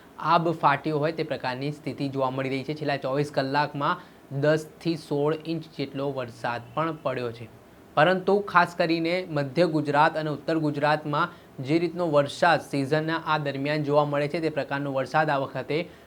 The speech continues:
જોવા નથી મળી રહ્યો અને આને જ લઈને હવે ફરી એકવાર વીસ જુલાઈ સુધી કયા પ્રકારનું વાતાવરણ છે તે આ જિલ્લાઓમાં રહેવાનું છે અને આને જ લઈને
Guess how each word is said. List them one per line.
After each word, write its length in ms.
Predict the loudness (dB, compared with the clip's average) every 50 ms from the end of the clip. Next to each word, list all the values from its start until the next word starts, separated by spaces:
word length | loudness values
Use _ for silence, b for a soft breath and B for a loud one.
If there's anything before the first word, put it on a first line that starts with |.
| B B -14 -6 -2
જોવા 240 | 0 2 2 2 2
નથી 340 | 0 -2 -4 -4 -6 -6 -6
મળી 220 | -4 -6 -8 -8
રહ્યો 160 | -6 -6 -8
અને 120 | -8 -8 -8 -6
આને 240 | -4 -2 -2 -2 -2
જ 80 | 0 0
લઈને 260 | 2 2 2 2 2
હવે 160 | 0 0 -2
ફરી 260 | -2 0 0 0 0 0
એકવાર 280 | 0 2 2 2 2 0 B B B B -12 -2 2
વીસ 160 | 4 6 6
જુલાઈ 480 | 4 4 2 4 4 6 4 4 4 0
સુધી 440 | -2 -6 -6 -6 -4 -2 0 0 0
કયા 200 | 2 2 2 4
પ્રકારનું 540 | 2 0 0 0 0 0 0 0 -2 0 2
વાતાવરણ 560 | 4 4 4 4 4 2 2 2 0 -2 -4
છે 260 | -4 -2 -2 -2 -2
તે 140 | -2 -4 -2
આ 160 | -2 -2 -2
જિલ્લાઓમાં 680 | -2 -2 -2 0 0 0 0 2 2 2 0 0 0 -2 B B B B -2
રહેવાનું 500 | 0 2 4 6 6 6 6 4 0 0
છે 180 | 0 0 0
અને 140 | 0 0 -2 -4 -4 -2
આને 280 | 0 0 0 0 -2
જ 120 | -2 0 0
લઈને 340 | 0 2 2 0 -2 -4